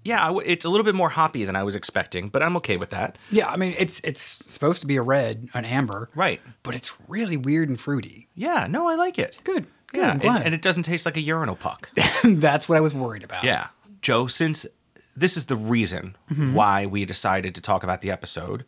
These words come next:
Speaker 2: Mm-hmm.
Speaker 1: uh, talk about toilets, I wanted to give a little, little side note to the bidet.
Speaker 2: Sure.
Speaker 1: As we all know, I put a bidet in my house,
Speaker 2: Mm-hmm.
Speaker 1: uh,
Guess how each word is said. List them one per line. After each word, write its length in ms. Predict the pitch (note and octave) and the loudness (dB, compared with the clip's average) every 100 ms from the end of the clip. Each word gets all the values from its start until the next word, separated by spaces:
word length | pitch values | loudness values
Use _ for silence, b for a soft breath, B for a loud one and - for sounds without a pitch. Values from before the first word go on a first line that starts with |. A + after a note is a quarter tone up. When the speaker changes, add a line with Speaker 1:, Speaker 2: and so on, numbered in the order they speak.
| F3 | -2
Speaker 2:
Mm-hmm. 220 | D3+ A#2+ | 0 2
Speaker 1:
uh, 120 | G#2 - | 0 0
talk 260 | - A#2 | 2 2
about 200 | G#2 F#2+ - | 2 0 2
toilets, 380 | A2+ F#2+ G2 - _ - | 2 2 0 -6 _ 2
I 220 | C#3 D#3 | 4 4
wanted 260 | D#3 B2 A#2 | 2 2 0
to 80 | |
give 340 | G#2 A2 G#2+ - | 0 2 2 0
a 120 | G#2 | -2
little, 400 | G2+ A2 G#2+ G#2+ - | 0 0 0 -2 -6
little 180 | A#2 G#2+ | -6 -4
side 360 | - C3 B2 | 2 2 4
note 240 | A#2 A2+ G#2 | 2 0 0
to 80 | A#2 | -2
the 60 | G2+ | 0
bidet. 440 | G2+ F2+ - - _ _ - | -2 -4 -6 -12 _ _ -10
Speaker 2:
Sure. 400 | - D4+ F4+ - - | -4 -2 -2 -4 -6
Speaker 1:
As 180 | - A2 | -4 -2
we 120 | A#2+ | 2
all 120 | A2+ A2+ | 2 4
know, 300 | G2 C3 - | 2 0 -2
I 60 | |
put 220 | F2+ - G2 | -6 -4 -4
a 40 | |
bidet 320 | F2+ F2+ F#2+ | -4 -2 -2
in 100 | F#2 | 0
my 100 | F2 | -4
house, 420 | F2 F2+ D#3+ - - | -4 -6 -6 -8 -6
Speaker 2:
Mm-hmm. 320 | A2+ G#2 G#2 | -6 -6 -2
Speaker 1:
uh, 300 | G2+ G2+ G2+ | 4 4 4